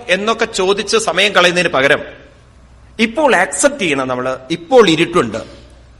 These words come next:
ഇനി ഇരുട്ടിനെ എങ്ങനെയാണ് മാറ്റേണ്ടത്? ഇതുപോലെ നമ്മളിലെല്ലാം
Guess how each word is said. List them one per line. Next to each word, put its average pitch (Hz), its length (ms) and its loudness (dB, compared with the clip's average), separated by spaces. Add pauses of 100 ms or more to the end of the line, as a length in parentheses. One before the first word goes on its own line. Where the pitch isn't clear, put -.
(640)
ഇനി 226 380 0
ഇരുട്ടിനെ 240 460 2
എങ്ങനെയാണ് 170 560 4 (1300)
മാറ്റേണ്ടത്? 147 520 2 (1000)
ഇതുപോലെ 247 400 2
നമ്മളിലെല്ലാം 160 800 0